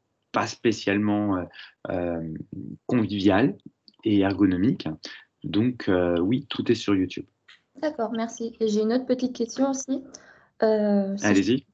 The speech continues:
Speaker 2: oui. Euh, je voulais savoir si, euh, il est possible de, euh, d'avoir des sujets de grand mémoire qui sont déjà tombés et, euh, peut-être qui ne retomberont pas, juste histoire de s'entraîner.
Speaker 1: Alors,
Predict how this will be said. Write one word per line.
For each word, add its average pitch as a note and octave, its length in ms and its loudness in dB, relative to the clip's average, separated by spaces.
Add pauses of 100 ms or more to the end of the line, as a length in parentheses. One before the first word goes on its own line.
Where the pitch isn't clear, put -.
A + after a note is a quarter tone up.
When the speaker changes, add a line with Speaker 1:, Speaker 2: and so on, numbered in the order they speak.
(220)
Speaker 2:
oui. - 120 -6 (640)
Euh, G3 360 6
je G3+ 60 -8
voulais A3 140 4
savoir A#3 440 2
si, A3+ 340 0
euh, G#3 320 4
il G#3 100 6
est G#3 60 8
possible G#3 360 0
de, G3+ 120 8
euh, F#3+ 460 2
d'avoir G3 560 4
des G3 220 0
sujets G#3+ 360 0
de G#3+ 60 0
grand G#3 180 6
mémoire G#3 380 8
qui A#3 100 -2
sont G#3 160 4
déjà G3+ 280 8
tombés G#3 320 2
et, A3 500 4
euh, F#3 80 2
peut-être G#3 300 0
qui G#3+ 120 0
ne G#3 80 8
retomberont G3+ 540 8
pas, A3 340 6
juste G3+ 360 -2
histoire G3 280 0
de F#3+ 100 -2
s'entraîner. F3+ 380 0
Speaker 1:
Alors, G#2+ 220 2